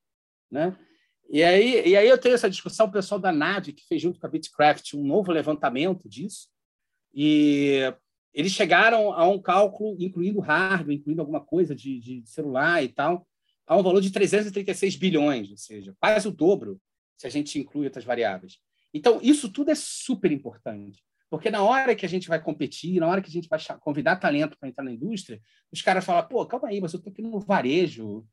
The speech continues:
mercado de jogos não é tão grande assim, eu tô aqui na fintech." E isso tudo diz respeito, na hora que a gente vai pegar investimento, dinheiro,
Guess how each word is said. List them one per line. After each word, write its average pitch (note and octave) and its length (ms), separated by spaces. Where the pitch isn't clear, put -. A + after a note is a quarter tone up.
mercado F3+ 240
de F3+ 80
jogos F3 260
não F#3 80
é F#3 40
tão F#3 140
grande E3 280
assim, D3+ 640
eu B2 120
tô E3 120
aqui E3 160
na E3+ 80
fintech." D3 760
E F#3 140
isso A#3+ 200
tudo A#3 240
diz G3 200
respeito, F#3+ 320
na F#3+ 40
hora B3 220
que A#3 100
a E3+ 40
gente G3 180
vai F#3+ 100
pegar F3+ 220
investimento, E3+ 560
dinheiro, D#3+ 680